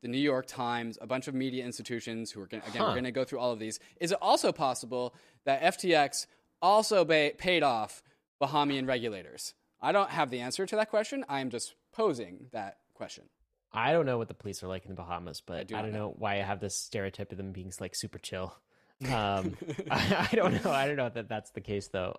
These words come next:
Speaker 2: Um, but what are we looking at here? One million creditors
Speaker 1: Yes.
Speaker 2: in their bankruptcy filing.
Speaker 1: Mm-hmm.
Speaker 2: So, you know, w-, when this, this, um, public affairs communication from, from Bahamian police was released, two days later,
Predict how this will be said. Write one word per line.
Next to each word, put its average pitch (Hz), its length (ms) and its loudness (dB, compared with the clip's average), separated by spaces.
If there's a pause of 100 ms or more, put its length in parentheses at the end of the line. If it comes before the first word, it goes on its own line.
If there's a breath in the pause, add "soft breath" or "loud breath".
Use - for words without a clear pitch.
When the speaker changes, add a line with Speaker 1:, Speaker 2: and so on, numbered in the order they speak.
Speaker 2:
Um, 101 380 0 (380 soft breath)
but 131 80 2
what 135 160 4
are - 20 0
we 139 80 2
looking 127 240 -2
at 113 140 -2
here? 104 320 -2 (140)
One 151 440 4
million 156 380 2
creditors 95 800 -4
Speaker 1:
Yes. - 320 -8
Speaker 2:
in 127 80 2
their 113 120 2
bankruptcy 110 560 -2
filing. 87 380 -4
Speaker 1:
Mm-hmm. 101 80 -4
Speaker 2:
So, 123 160 2 (580 loud breath)
you 147 140 -2
know, 113 160 2
w-, 143 260 -10
when 165 280 -2
this, 160 340 0
this, 143 400 -2
um, 117 540 0 (420 soft breath)
public 135 240 -4
affairs 123 320 0
communication 123 540 -4
from, 110 320 -6
from 107 340 -8 (340)
Bahamian 123 460 -4
police - 320 -8
was 113 240 -10 (100)
released, 113 480 -4 (160 soft breath)
two - 140 -8
days 127 240 2
later, 107 560 0